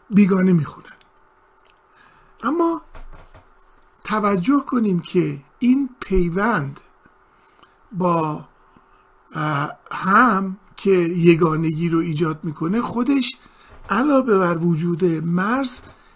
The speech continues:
یک بعد مکانی داره. یعنی مرز اول سرزمین ها رو از هم جدا می‌کنه، بعد آدم ها بر اساس سرزمینی که در اون زندگی می‌کنن با هم احساس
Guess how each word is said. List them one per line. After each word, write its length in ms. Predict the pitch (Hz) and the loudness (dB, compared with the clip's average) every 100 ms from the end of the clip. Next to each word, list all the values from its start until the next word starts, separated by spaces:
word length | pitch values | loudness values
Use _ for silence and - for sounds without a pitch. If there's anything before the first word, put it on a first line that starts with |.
| - | -2
یک 220 | 214 262 - | 0 0 0
بعد 340 | 180 220 240 | 0 2 2
مکانی 840 | 294 269 202 175 - 170 156 214 247 | 2 2 0 -2 -4 -4 0 2 2
داره. 400 | 185 147 127 139 - - _ - - _ - - - | 2 -2 -6 -12 -20 -20 _ -20 -20 _ -20 -20 -6
یعنی 240 | 156 165 196 | -2 2 2
مرز 420 | 180 220 240 - | 2 0 -2 -2
اول 360 | 175 175 196 | -6 -4 -4
سرزمین 600 | 185 - 170 160 160 160 | -2 -2 -2 -2 -4 -4
ها 160 | 147 180 | -2 -2
رو 100 | 196 | -2
از 200 | 165 156 | -2 -2
هم 140 | 180 | -2
جدا 340 | 160 160 165 190 | -2 -2 -2 -2
می‌کنه، 540 | 233 240 226 226 226 - _ _ _ _ - - _ - | -2 -2 -2 -2 -6 -12 _ _ _ _ -20 -20 _ -4
بعد 280 | 190 214 | -2 -2
آدم 420 | - 202 170 170 151 | -2 0 0 0 -2
ها 340 | 135 196 208 | -4 -4 -4
بر 280 | - 185 180 | -2 -2 0
اساس 500 | 165 151 196 175 196 196 185 - - _ _ | -2 -2 -2 0 0 0 -2 -10 -20 _ _
سرزمینی 840 | - - 175 156 165 160 190 226 220 | -2 2 2 4 2 2 4 2 2
که 140 | 196 | 0
در 140 | 185 170 | -2 0
اون 140 | 170 | -2
زندگی 500 | 160 170 165 156 156 | 0 0 0 -2 -2
می‌کنن 500 | 151 - 160 170 208 | -4 -4 -6 -4 -4
با 140 | 196 | -2
هم 220 | 165 208 302 | -4 -4 -4
احساس 500 | 151 151 202 202 | -6 -4 -4 -2